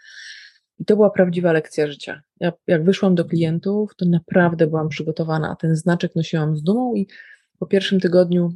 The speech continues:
bo byłam wtedy jeszcze studentką, uwaga, jak przyjechałam do domu i w Białymstoku moim rodowitym mieście, przyjechał samochód z logo naszym, powiedziałam:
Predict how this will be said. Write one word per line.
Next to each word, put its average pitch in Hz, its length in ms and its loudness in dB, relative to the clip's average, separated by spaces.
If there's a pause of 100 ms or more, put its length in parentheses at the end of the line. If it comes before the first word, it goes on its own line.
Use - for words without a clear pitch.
(180)
bo 165 280 -2
byłam 156 240 -2
wtedy 147 220 -6
jeszcze 151 220 -6
studentką, 160 520 -4
uwaga, 160 500 -4 (480)
jak 170 200 -4
przyjechałam 185 460 2
do 175 100 4
domu 185 460 2
i 165 120 -6
w - 20 -6
Białymstoku 170 600 0
moim 147 400 -2 (340)
rodowitym 160 480 -2
mieście, 160 340 -2
przyjechał 180 440 0
samochód 170 540 0 (120)
z 160 160 -4
logo 170 500 2
naszym, 185 600 -2
powiedziałam: 185 320 2